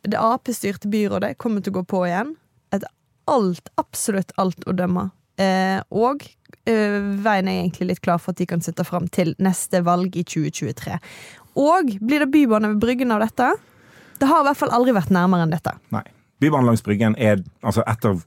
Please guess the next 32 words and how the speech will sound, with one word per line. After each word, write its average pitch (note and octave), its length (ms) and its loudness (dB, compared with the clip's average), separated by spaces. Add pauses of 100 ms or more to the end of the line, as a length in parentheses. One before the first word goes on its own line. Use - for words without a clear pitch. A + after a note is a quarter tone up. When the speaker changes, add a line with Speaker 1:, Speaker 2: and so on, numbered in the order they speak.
Speaker 2:
kronargumentene E2 880 0
for G2 100 -2
bybane E2+ 360 -2
langs D#2+ 100 -6
Bryggen F#2+ 380 -2 (480)
har A2+ 180 4
jo F#2 80 2
vært F#2 240 -2
at E2+ 160 -4 (240)
det B2 120 4
er F#2 60 2
det G2+ 80 4
alternativet F#2 540 0
som F2+ 100 0
er F2 80 0
nærmest D#2+ 840 -2 (340)
å F#2+ 80 -2
s-, - 160 -8
være F2 240 2
byggeklart, F2+ 640 -4 (360)
fordi G#2 520 2
en F#2 160 0
vedtok E2+ 400 -2
den E2+ 160 0
traseen E2 320 -2
i D#2+ 80 -6
tjue E2+ 160 -6
seksten. D#2 440 -2 (120)
Speaker 1:
Ja. B3 120 -2 (280)
Speaker 2:
Så G#2 120 0
en G2 80 2
kan G2 520 2